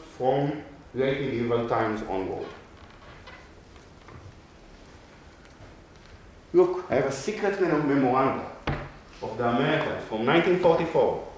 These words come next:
regarding the trial of war criminals by a mixed inter-allied military tribu-, by military tribunals. How would th-, these tribunals would be called later? Nuremberg in Tokyo.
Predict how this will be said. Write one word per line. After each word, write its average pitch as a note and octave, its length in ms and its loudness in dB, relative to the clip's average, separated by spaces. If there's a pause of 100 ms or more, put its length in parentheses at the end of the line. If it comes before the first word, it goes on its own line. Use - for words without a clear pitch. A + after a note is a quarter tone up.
(600)
regarding F3 600 8
the D3 140 6
trial G3+ 380 10
of F3 120 2
war F#3 220 10
criminals F#3 560 10
by E3+ 200 12
a C#3+ 200 8
mixed A3 380 4 (180)
inter-allied F#3 1000 8
military F#3 460 8
tribu-, D3 560 4
by C#3 200 4 (240)
military E3 400 6
tribunals. C3+ 520 4 (380)
How F#3 240 10
would D#3+ 160 6
th-, D#3+ 220 4
these D3+ 240 8
tribunals D3 540 6
would C3+ 180 -2
be A#2+ 80 -6
called D3 320 4
later? G#3+ 440 4 (2000)
Nuremberg B2+ 640 4
in - 60 -6
Tokyo. A#2 320 0